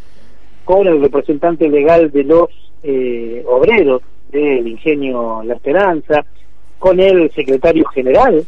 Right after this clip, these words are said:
también del ingenio La Esperanza, con el secretario general de la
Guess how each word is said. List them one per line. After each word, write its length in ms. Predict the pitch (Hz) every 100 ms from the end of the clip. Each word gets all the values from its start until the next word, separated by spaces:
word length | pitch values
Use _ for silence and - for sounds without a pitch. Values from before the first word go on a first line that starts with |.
| - -
también 540 | 120 131 180 170 165
del 1000 | 143 160 175 143 131 127 117 113 110 107 - -
ingenio 540 | 127 - 160 156 135
La 80 | 120
Esperanza, 640 | - 139 196 170 147 160 156 - - - - - -
con 220 | - 202
el 100 | 180
secretario 520 | 165 151 143 180 175
general 400 | - 143 147 180 - - - - - -
de 120 | 139
la 340 | 139 135 127